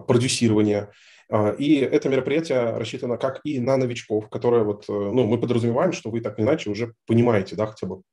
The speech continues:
ну, слово "автоворонка" и не слышите его, э, впервые, понимаете что-то там как-то, как вообще работает интернет-реклама, м, для вас этот интенсив будет полезен. И если вы сейчас уже в этой теме, и вам кажется, что вы всё знаете, вы всё умеете,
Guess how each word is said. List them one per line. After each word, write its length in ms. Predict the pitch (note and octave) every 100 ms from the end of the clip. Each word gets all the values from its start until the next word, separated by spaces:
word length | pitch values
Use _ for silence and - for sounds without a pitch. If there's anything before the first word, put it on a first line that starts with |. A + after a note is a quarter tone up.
| _
ну, 160 | A2+ F#2+
слово 360 | - A#2+ A#2 G#2+
"автоворонка" 600 | - G#2+ G#2+ G#2+ - - _ - - -
и 180 | G#2+
не 160 | A2 A#2+
слышите 400 | B2 A#2 G2+ A2+
его, 400 | G#2 G#2+ G2 F2 _ _ _ _
э, 320 | - A2+ G#2 G2
впервые, 580 | - B2 F#3 G3+ - - _ -
понимаете 440 | A#2+ C3 A#2 B2
что-то 360 | - - A#2+ A2+
там 240 | G#2 F#2+
как-то, 520 | - A2+ - G#2+ G2
как 180 | G2 A2
вообще 220 | G#2 - A2+
работает 360 | G#2+ G#2+ G2+
интернет-реклама, 840 | G#2 A2+ A2 G#2 - E3+ G#3 D3 - _ _ _
м, 680 | - A2+ A2 G#2 G#2 A#2 - _
для 300 | - A#2 A#2
вас 180 | B2 C#3+
этот 180 | A2+ A2
интенсив 360 | A2 A2 G#2+ A2
будет 200 | G#2+ G#2+
полезен. 360 | G2+ G#2 G2 G2+
И 120 | C3+
если 500 | E3 A#2 C3 - B2+
вы 380 | A2 C#3+ C#3+ -
сейчас 540 | - A2+ D3+ D3+ -
уже 280 | B2+ C3+ D#3
в 40 |
этой 180 | C3 A#2
теме, 260 | A2 B2 G#2+
и 20 |
вам 140 | A#2 B2+
кажется, 300 | B2+ A#2+ A2
что 180 | - G#2+
вы 140 | A#2+
всё 180 | A#2+ C3
знаете, 400 | B2+ B2 A2 G#2
вы 80 | G#2+
всё 160 | B2
умеете, 460 | C3 B2+ A#2 A2